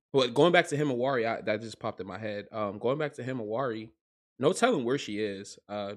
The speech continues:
no telling where she is, but I do think she's affected. Uh, she most likely, you know, thinks Kawaki's her brother now. But like I said, I think it's just like a, an, like a extreme Mandela effect going on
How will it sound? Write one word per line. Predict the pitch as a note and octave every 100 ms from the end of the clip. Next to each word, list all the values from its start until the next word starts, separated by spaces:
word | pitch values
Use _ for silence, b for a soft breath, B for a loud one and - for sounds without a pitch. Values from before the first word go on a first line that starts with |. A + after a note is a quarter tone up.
| A2+
no | A2 B2+
telling | C3 A#2 G#2
where | A2+
she | A#2 G#2+
is, | G#2 A2+
but | A2 G#2
I | G#2
do | G#2+ A#2+
think | B2 B2
she's | A2+ A2+ G#2
affected. | - G#2 G2+ G2+ G2+ _ _ _ _ -
Uh, | G#2+ G2+ G#2
she | - A#2
most | A#2 A#2
likely, | A2 G2 G2
you | F#2+
know, | F#2+
thinks | - G#2 -
Kawaki's | G#2 G2+ G2 G#2 -
her |
brother | F#2 F#2+ G2
now. | F2+ F2+ F2 G#2 -
But | C3 A#2 - _ _ _ _ -
like | G#2
I | A2+
said, | - A#2
I | G#2+
think | G#2+ A2+
it's | A#2+ A2
just | A2+ -
like | G2+ F#2+
a, | F#2 D#2+
an, | - G2+ G2+
like | - F#2+ - -
a | F2 -
extreme | G#2 - - - A#2 B2 A#2+
Mandela | A2+ G#2 A2 A2+
effect | A2+ - A#2 -
going | A#2 A#2
on | A#2+ A#2+ B2+